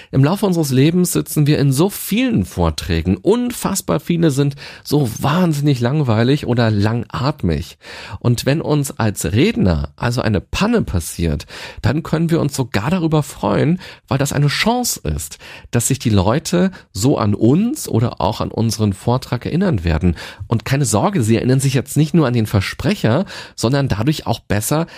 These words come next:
an das Thema im Allgemeinen. Und ich habe gerade ganz bewusst gesagt, das ist eine Chance, dass sich die Leute besser an einen erinnern. Es geht manchmal auch darum, diese Chance wirklich wahrzunehmen,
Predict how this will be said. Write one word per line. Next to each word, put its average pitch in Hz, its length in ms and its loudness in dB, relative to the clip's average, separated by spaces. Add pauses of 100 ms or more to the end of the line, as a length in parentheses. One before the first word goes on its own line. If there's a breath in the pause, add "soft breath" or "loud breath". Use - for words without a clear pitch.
(160 loud breath)
an 131 160 -2
das 139 220 -2
Thema 123 340 0
im 127 140 -4
Allgemeinen. 123 720 -2 (480 loud breath)
Und 120 100 2
ich 120 60 4
habe - 100 -2
gerade 175 220 0
ganz 180 200 -2
bewusst - 360 -2
gesagt, 143 360 -2
das 139 120 -2
ist 143 100 0
eine 117 200 2
Chance, 127 720 0
dass 98 180 0
sich 95 160 -2
die 98 120 -2
Leute 90 520 2 (280 loud breath)
besser 95 480 -2
an 85 280 0
einen 82 400 -2
erinnern. 87 420 2 (300 loud breath)
Es - 120 -6
geht 151 160 0
manchmal 175 440 0
auch 160 120 -2
darum, 156 440 0 (280 loud breath)
diese 143 200 2
Chance 139 500 0
wirklich 123 420 0
wahrzunehmen, 87 840 0